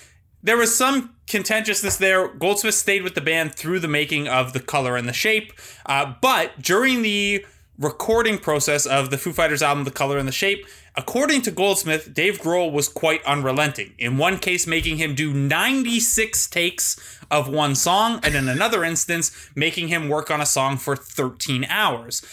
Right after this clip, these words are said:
Uh, Goldsmith <laughs> was of the belief that the label wanted Dave Grohl on drums anyway. You know, th-, there's, are certainly examples in the past where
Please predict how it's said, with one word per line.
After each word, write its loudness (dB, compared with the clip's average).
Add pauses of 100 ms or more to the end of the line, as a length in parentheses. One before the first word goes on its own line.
(180)
Uh, 0
Goldsmith 2
<laughs> -10
was 2
of 0
the 0
belief 0
that 0
the 2
label 2
wanted 2
Dave 0
Grohl 2
on 2
drums 2
anyway. 0 (260)
You -2
know, -2
th-, -4
there's, 0
are 2
certainly 0
examples 0
in 0
the -2
past -2
where 2